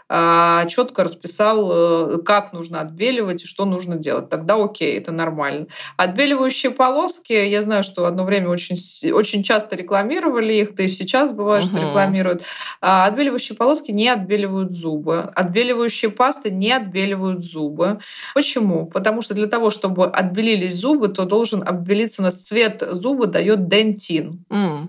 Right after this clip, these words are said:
Speaker 1: Сначала у нас, ну, это строение зуба нужно знать. С-, сначала у нас в зубе идёт эмаль, да, ту,
Speaker 2: Мгм.
Speaker 1: которую мы видим, и видимая часть. И за эмалью идёт дентин. И вот цвет дентина, он всегда такой желтоватый.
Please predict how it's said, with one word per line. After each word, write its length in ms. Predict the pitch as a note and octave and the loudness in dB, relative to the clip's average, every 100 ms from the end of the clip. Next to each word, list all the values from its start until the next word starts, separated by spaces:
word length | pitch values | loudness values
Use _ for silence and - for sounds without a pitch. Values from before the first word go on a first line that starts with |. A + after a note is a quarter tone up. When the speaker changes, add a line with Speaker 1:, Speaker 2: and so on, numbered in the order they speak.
| - | -6
Speaker 1:
Сначала 460 | - G#3 A#3+ G3+ F3 | -2 2 2 2 0
у 40 | |
нас, 280 | F3+ F3+ - | -2 -4 -4
ну, 140 | F3+ G#3+ | -4 -2
это 120 | F#3+ | -2
строение 380 | - G3+ G3+ G3+ | 0 2 2 0
зуба 260 | F#3 D#3+ | 0 -2
нужно 320 | D#3+ E3+ E3+ | -4 -4 -4
знать. 220 | E3 D#3+ D#3+ | 0 0 -2
С-, 160 | - | -8
сначала 380 | E3 F#3+ G#3+ F#3 | -6 -2 0 0
у 60 | E3+ | -2
нас 220 | E3+ F3 | -4 -4
в 40 | E3+ | -6
зубе 300 | F#3+ E3 D3+ | -6 -4 -4
идёт 180 | D#3 - | -4 0
эмаль, 520 | G3 F3+ C#3+ - D4+ - | 2 4 2 2 -2 -2
да, 160 | G3 B3+ | -2 0
ту, 140 | G3+ | -2
Speaker 2:
Мгм. 60 | F#3+ | -2
Speaker 1:
которую 300 | F3+ F3+ E3+ | -2 0 0
мы 140 | E3+ E3+ | 0 -2
видим, 400 | F3 E3+ D3+ D3+ | -4 -4 -6 -6
и 360 | E3 D#3 E3 - - - - | -6 -4 -6 -8 -14 -14 -6
видимая 440 | F3 E3+ D#3+ D#3 E3 | -2 0 0 0 0
часть. 360 | F3+ E3 - - | 0 0 -4 -2
И 300 | G#3 F#3+ E3+ F3+ | 0 2 0 0
за 280 | F3 G#3 F3+ | 2 2 2
эмалью 540 | F3+ F3+ B3 D4+ G#3+ - F3 | -2 0 2 2 0 -4 -4
идёт 320 | F#3+ A#3+ F3 | 0 0 0
дентин. 200 | F#3+ G#3+ F#3+ E3+ D3 - | 0 0 -2 -4 -4 -2
И 40 | |
вот 260 | F#3+ F#3+ F#3 | 0 0 -2
цвет 460 | - G#3+ - - E3+ | 0 2 2 -4 -2
дентина, 500 | F#3+ G3+ E4 D4+ G3+ | -2 0 0 0 0
он 80 | |
всегда 300 | A3 F#3 F#3 | -2 -2 0
такой 320 | G#3+ E3+ E3+ D#3+ | -2 -2 -2 -2
желтоватый. 920 | F3 F#3+ F#3+ F3 D3 - D#3+ D#3 | -4 -2 0 2 0 -2 -8 -10